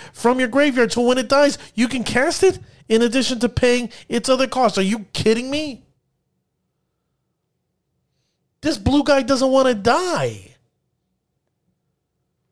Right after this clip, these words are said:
This hands down is one of the strongest cards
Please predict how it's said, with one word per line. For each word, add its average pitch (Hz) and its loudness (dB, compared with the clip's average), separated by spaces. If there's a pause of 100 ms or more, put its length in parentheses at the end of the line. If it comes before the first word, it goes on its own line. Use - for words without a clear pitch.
(1800)
This 240 -6
hands 226 -2
down 185 2
is 151 -2
one 160 2
of 160 2
the 147 4
strongest 185 0
cards 160 2